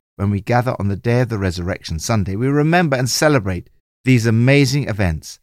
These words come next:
Furthermore, every time you receive communion, you are celebrating the death and resurrection of Jesus for you. Lord,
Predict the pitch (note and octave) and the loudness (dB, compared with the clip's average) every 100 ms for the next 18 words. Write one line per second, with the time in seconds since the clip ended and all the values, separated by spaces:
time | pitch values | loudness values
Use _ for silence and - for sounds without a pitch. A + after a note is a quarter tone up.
0 | _ _ D3 D#3 E3 D3 C#3+ F3+ F#3 G3+ | _ _ 2 4 4 2 4 2 4 0
1 | F#3+ G3+ F#3 F3+ F3 D#3+ F3 D3+ E3 D#3 | 2 2 2 2 2 2 2 0 0 2
2 | F#3+ D3 F#2 F2 - _ - B2+ B2+ - | 4 2 2 -4 -10 _ 0 2 2 2
3 | D#3+ D3 G#2+ F#2 - F#2 F2+ - C#3+ D3 | 2 0 0 -4 -4 -6 -4 0 2 2
4 | - _ _ _ F2 E2 F#2+ C3+ C#3+ D3 | -4 _ _ _ -6 -4 2 2 2 2
5 | D3 - - - G2+ - A2+ F#2 D#2+ - | 0 0 -8 -6 -8 -4 -2 -2 -6 -10
6 | - G2 E2+ E2+ - _ _ _ _ _ | -6 -4 -4 -8 -18 _ _ _ _ _
7 | _ _ _ _ _ A2 G2 F2+ E2 | _ _ _ _ _ 0 0 0 -6